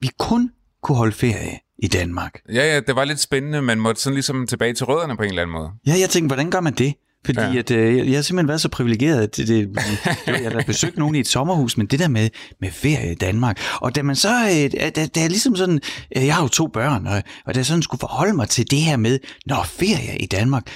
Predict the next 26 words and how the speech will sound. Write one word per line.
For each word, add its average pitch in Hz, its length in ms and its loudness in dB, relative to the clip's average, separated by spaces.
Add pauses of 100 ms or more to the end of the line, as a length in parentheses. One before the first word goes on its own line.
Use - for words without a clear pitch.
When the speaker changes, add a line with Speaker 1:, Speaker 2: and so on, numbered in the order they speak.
(100)
Speaker 1:
hvad 113 100 -2
delen... 156 520 2
Øh, 120 60 4
Speaker 2:
Ja, 113 40 2 (140)
Speaker 1:
hvad 113 100 4
Speaker 2:
det 107 80 -2 (500)
er 123 120 2
Speaker 1:
delen, 151 180 0
Speaker 2:
virkelig 170 260 0
Speaker 1:
hvad" 139 60 -8
Speaker 2:
et - 60 -14
privilegeret 113 500 -2
problem. 113 340 -4
Det, 117 180 -2
"Åh, 131 280 2
ferie 135 200 -2
i - 20 -2
mit 117 120 -2
eget 117 220 2
land, 117 180 2
hvordan 123 260 0
gør 123 160 0
man?" 127 200 -4 (140)
Speaker 1:
<laughs> 139 100 -4
Ja. 127 80 0 (880)
Så, 180 320 -2